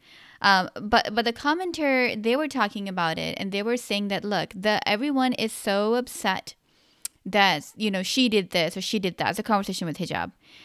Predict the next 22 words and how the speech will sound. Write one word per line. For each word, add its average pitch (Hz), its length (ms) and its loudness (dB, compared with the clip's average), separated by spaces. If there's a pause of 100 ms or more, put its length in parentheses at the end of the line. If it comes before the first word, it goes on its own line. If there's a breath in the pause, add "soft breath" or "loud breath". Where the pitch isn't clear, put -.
(120 loud breath)
She 269 220 6
did 240 220 6
this, 220 340 4
she 240 120 0
did 208 220 0
that, 233 400 4
but 208 200 2 (100)
they're 214 320 4
not 254 240 6
even 226 320 2
focused 262 640 0
on 202 200 2
what 202 140 0
he 269 400 -4
is 185 100 0
saying. 139 520 -6 (580 soft breath)
So 220 280 2
they 220 160 2
were 269 120 4
focused 240 460 0
on 196 160 -4
the 180 160 -4